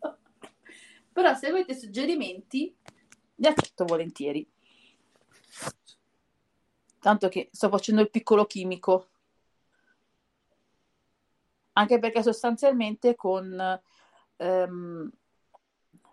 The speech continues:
aspetta, eh, che sto guardando su Caparadio se c'era qualcuno. Tanto che comunque sostanzialmente io non ho,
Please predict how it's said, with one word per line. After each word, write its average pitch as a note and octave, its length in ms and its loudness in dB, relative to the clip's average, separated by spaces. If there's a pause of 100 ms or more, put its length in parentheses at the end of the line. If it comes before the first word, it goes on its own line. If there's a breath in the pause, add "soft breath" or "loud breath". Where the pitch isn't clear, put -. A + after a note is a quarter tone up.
(1040)
aspetta, F3+ 420 4
eh, G3 60 2
che - 80 -14
sto A3 120 2
guardando G#3+ 280 4
su G#3+ 120 -14
Caparadio G#3 400 -4
se A3 100 -12
c'era G3+ 140 -10
qualcuno. F#3 300 -8 (380 loud breath)
Tanto C4+ 280 4
che G#3+ 100 -8
comunque C4 760 -4
sostanzialmente A3+ 840 -8
io A3 300 0
non F#3+ 260 -10
ho, A#3 280 -2